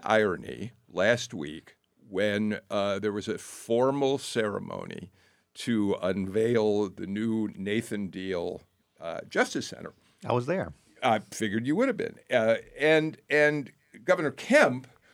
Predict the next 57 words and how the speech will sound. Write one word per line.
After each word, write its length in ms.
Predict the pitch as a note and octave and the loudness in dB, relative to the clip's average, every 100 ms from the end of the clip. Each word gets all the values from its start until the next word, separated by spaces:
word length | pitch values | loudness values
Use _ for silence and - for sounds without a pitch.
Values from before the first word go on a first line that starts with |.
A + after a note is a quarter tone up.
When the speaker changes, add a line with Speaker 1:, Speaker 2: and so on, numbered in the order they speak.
| _ _ _ _ | _ _ _ _
Speaker 1:
uh, 220 | C3 C3+ B2+ | 4 6 6
at 200 | D3 D3 | 2 2
least 260 | E3+ D#3 | 0 0
in 120 | C#3+ C3 | -2 0
some 220 | G#3+ C4 | 2 4
of 80 | F3+ | 2
his 180 | B2+ | 0
remarks, 400 | B2 G#2+ F#2+ F#2+ | 0 2 2 0
pointed 400 | - - A#2 A2 | -6 -4 0 2
out 340 | G2+ G2+ G2 - | 4 4 4 0
how 400 | G#2 F#2+ F#2 G2 | 0 2 2 -2
proud 380 | - B2 C3+ B2+ | -2 4 4 2
the 80 | A2+ | -4
state 300 | - G#2+ G#2 | -4 -4 -4
should 260 | - G2 F2+ | -6 -8 -8
be 300 | F#2+ F#2+ F#2 | -6 -4 -4
of 300 | - G2 F2+ | -2 -2 -2
the 100 | F#2 | -6
reforms, 760 | F2+ - - B2+ B2+ A2+ A2 | -6 -8 0 4 4 2 0
the 60 | G2+ | -6
criminal 360 | - A#2 A2 G2+ | -6 -4 -2 -2
justice 500 | A2 G2+ - F2+ - | 0 -2 -4 -10 -10
reforms 600 | G2 - F#2 G2+ F2+ - | -12 -10 -8 -6 -8 -8
that 160 | F#2+ | -8
Nathan 340 | - G2 G2 G2 | -4 -4 -4 -6
Deal 180 | F#2 | -6
put 220 | F2 G#2 - | -6 -6 -6
in 80 | |
place, 260 | F#2 G2 - | -6 -6 -4
which 160 | A#2+ - | -6 0
we 120 | C3+ | 4
all 140 | A2 | 4
know 160 | G2+ F#2 | 2 0
are, 180 | E2+ - - - _ - | -2 -6 -16 -20 _ -4
it, 160 | G#2+ - | -4 0
it 160 | A2 - | -2 4
have 220 | C3+ A2 | 4 4
been, 180 | B2 A#2+ | -2 0
were 240 | B2+ C#3+ | 4 6
remarkable 720 | B2+ A#2+ C#3+ D#3+ E3 C#3 C3+ | 6 6 6 4 2 4 4
and 300 | B2 B2+ A#2 | 4 4 2
have 160 | A2+ A2 | 4 0
become 240 | G#2 B2 | 2 0
a 40 | A2+ | 2
model 320 | G#2 G2 F#2+ | 2 2 0
for 160 | - G2+ | -4 -4
many 240 | G2+ G2 | -2 -2
states 320 | - F#2 F2 | -4 -6 -6
around 200 | E2+ E2+ | -8 -10
the 60 | - | -10
country. 320 | - - G#2+ | -12 -10 -8
But 120 | A#2+ | -6
of 60 | - | -2
course, 220 | F3 - | 0 2
the 120 | F3 | 2
irony 380 | A3+ B3+ D3 A2+ | 4 2 0 -4
is 200 | F#2+ - | -6 -8